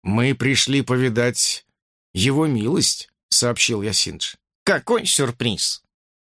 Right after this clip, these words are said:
Дин ушёл вслед за Пенни. Вскоре нас будет ждать чай с пирожными, а позже,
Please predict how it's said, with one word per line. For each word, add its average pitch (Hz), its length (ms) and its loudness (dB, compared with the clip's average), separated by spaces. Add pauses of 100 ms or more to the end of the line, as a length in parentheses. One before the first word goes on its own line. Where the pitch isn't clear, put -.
(300)
Дин 175 280 2
ушёл 143 300 0
вслед 135 320 0
за 113 160 0
Пенни. 85 520 -8 (420)
Вскоре 196 460 2
нас 131 200 0
будет 135 300 0
ждать 123 320 -2
чай 147 260 0
с - 80 -2
пирожными, 92 680 -4 (100)
а 110 240 -2
позже, 202 580 0